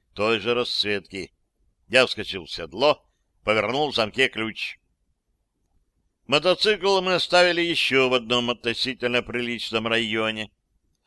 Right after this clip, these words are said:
Судьба его всё равно была предрешена при таком-то количестве новых испанцев. В Барселону возвращались электричкой. «Чем это вы его?» —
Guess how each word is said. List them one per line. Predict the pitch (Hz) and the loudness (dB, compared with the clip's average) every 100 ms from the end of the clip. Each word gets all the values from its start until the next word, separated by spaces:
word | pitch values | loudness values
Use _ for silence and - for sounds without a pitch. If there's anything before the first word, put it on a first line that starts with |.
| _ | _
Судьба | - 131 120 135 | -2 -2 4 6
его | 131 131 143 139 | 6 4 0 -2
всё | - 117 | 0 -2
равно | 120 127 | -2 -4
была | 110 117 123 | 0 2 2
предрешена | 120 117 107 110 - 113 107 98 90 - _ _ _ _ | 2 -2 -2 -8 -6 -6 -2 -2 -2 -8 _ _ _ _
при | 127 | -4
таком-то | 117 120 127 110 113 | 0 0 0 0 -4
количестве | 107 117 117 110 107 - 87 - _ | -2 -2 -2 -6 -8 -4 -4 -6 _
новых | 90 113 127 120 110 104 120 | -10 0 6 6 6 -2 -6
испанцев. | 113 - 117 95 - 71 - _ _ _ _ _ _ | -10 2 4 4 -4 -14 -14 _ _ _ _ _ _
В | 104 | 0
Барселону | - 196 208 220 190 107 - _ | 2 2 2 2 2 -2 -8 _
возвращались | 107 123 123 - 156 151 - | 0 2 0 4 4 4 -2
электричкой. | 95 80 110 127 113 - 73 - _ _ _ _ _ _ _ _ _ _ | -8 -8 -6 -6 -6 -12 -14 -14 _ _ _ _ _ _ _ _ _ _
«Чем | - 127 139 | 0 0 2
это | 131 - 123 | -2 -2 -2
вы | 113 | -2
его?» — | 107 90 67 | -2 -4 -8